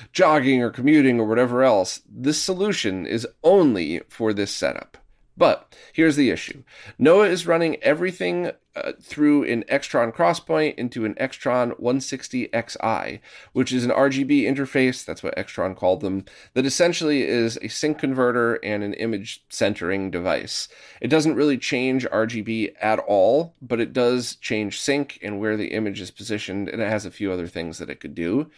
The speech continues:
And in this setup, all of Noah's consoles work fine, except their Sega Genesis. And I had an incredibly similar setup back in Stanford. It was actually in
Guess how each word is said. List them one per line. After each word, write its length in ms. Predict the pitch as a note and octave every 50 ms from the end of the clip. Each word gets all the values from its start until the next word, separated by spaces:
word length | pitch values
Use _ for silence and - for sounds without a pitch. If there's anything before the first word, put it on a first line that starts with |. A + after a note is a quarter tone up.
| - - - - - - _ _
And 100 | C#3+ D3
in 260 | - - D3+ F3 F#3
this 160 | F3+ F3 E3+ -
setup, 440 | - F3+ D#3 B2 G#2+ - - - -
all 240 | E2+ F2+ A2+ C3+ D#3
of 100 | C#3 C3
Noah's 300 | B2 B2+ B2+ B2 A2+ -
consoles 460 | - - A2 A2+ A2+ - G#2+ G#2+ A2+
work 240 | G#2+ F#2+ F#2 F2+ -
fine, 540 | - - C#3+ D#3 D#3 G#2 F#2 E2+ F2 E2+ - - _
except 500 | - - - - - A#2+ A2 - - - - _
their 100 | - G#2+
Sega 360 | G2 - - F2+ F2 E2+ F2
Genesis. 640 | F2 - F#2 F2+ D#2 - - - - - - - - _ _ _ - - - - -
And 100 | - A2+
I 60 | B2 B2+
had 220 | B2+ C3+ C#3 B2+
an 160 | A#2 - A#2+
incredibly 800 | A#2+ A#2 A#2+ A#2+ - - - - - D#3 F3 F3+ F3 C#3 C3 A#2
similar 400 | A2 - - B2 G#2+ G#2 G2 F#2
setup 380 | F#2+ - - F2+ F2+ F2 F2 -
back 200 | F2 D#2+ F2 -
in 100 | - -
Stanford. 520 | - - - G2+ F#2 F2+ - - - -
It 80 | - -
was 120 | A2+ -
actually 580 | A#2 G#2 A2 - - - G#2+ G#2+ G2+ G2+ G2+ G2 - - - _ _
in 180 | - A2+ A2+